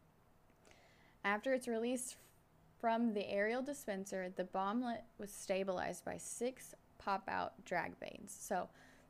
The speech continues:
the pineapple bomb, the napalm pineapple bomb, it's like, this is basically the body, right? The cylinder.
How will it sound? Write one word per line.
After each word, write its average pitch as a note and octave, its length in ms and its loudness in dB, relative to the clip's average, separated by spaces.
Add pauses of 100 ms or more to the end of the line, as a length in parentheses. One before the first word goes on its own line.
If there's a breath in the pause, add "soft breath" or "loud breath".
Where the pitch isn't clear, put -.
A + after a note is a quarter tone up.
the G#3 80 -4
pineapple A#3+ 480 2
bomb, A3 260 0
the G3+ 80 2
napalm G#3 480 0
pineapple G3+ 420 0
bomb, F3+ 280 -4
it's F3+ 240 -8
like, F3 260 -2 (200)
this F#3 180 -2
is F3+ 140 -6
basically F3+ 400 0
the F3 100 -2
body, F3 460 -2 (320)
right? F3+ 320 -2
The F#3 80 -10
cylinder. F#3 580 -2